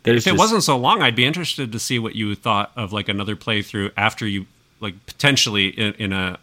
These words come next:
Speaker 2: ideal world play the other ones. But I would never
Speaker 1: Yeah.
Speaker 2: ask someone to, like, replay this game. I could never ask, like, I could not in good conscience ask someone to, like, replay it. I'm like, "Hey, did you get through it once? Man, high five! Like, that's, that's dope."
Speaker 1: <laughs>
Speaker 2: Like, you did, you
Speaker 1: Well,
Speaker 2: done good.
Speaker 1: I've done,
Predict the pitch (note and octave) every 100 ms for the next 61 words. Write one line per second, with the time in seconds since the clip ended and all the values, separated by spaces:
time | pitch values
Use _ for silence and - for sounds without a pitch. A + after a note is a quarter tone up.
0 | _ - G#2+ G#2+ G#2 G2 F2+ A2 F#2+ G#2
1 | F#2+ G2 F#2 E2+ - - _ _ _ _
2 | - A#2+ - A#2+ A#2 G#2+ G#2+ A2 A2+ A#2
3 | A2 G2+ G2+ - - - A#2+ A#2+ B2 B2
4 | G2+ F#2+ F#2 G2+ G2 F#2+ F2 D#2 D#2 -
5 | - - - A#2+ - D3 B2+ A#2 A#2 G2
6 | F#2 - - G#2 - - C3 F3+ C#3+ C#3+
7 | C3 A2+ A#2+ - - A#2 - C#3 C3 -
8 | G#2+ G#2 A#2 A2+ G2 G2+ F2+ G2+ - F2+
9 | - G#2 G2+ - B2+ G#2+ G2 G2+ A#2 B2+
10 | C3 B2 B2 C#3+ - - _ _ _ _
11 | _ _ - A#2 G#2+ A#2+ A#2 G#2 E2 -
12 | - G#2 F#2 G#2+ G#2 - - G2+ - G2
13 | A2+ - _ - G#2 G2+ G#2 G2+ - G#2+
14 | G#2 A2+ G#2 A#2+ D3 D3+